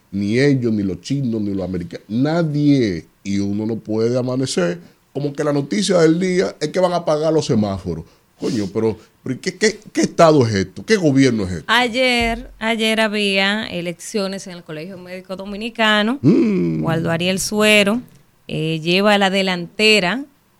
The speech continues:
Speaker 2: ujú, con un setenta y tres por ciento. Waldo
Speaker 1: Mm.
Speaker 2: Ariel Suero amenaza con morir en el Colegio Médico Dominicano.
Speaker 1: Waldo Ariel.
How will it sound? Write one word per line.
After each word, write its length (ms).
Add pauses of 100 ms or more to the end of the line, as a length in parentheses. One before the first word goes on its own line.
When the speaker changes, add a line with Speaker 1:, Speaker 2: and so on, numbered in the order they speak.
(140)
Speaker 2:
ujú, 340
con 140
un 140
setenta 560
y 60
tres 340
por 200
ciento. 600
Waldo 260
Speaker 1:
Mm. 40
Speaker 2:
Ariel 300
Suero 300
amenaza 720
con 240
morir 380
en 120
el 100
Colegio 360
Médico 340
Dominicano. 720
Speaker 1:
Waldo 380
Ariel. 800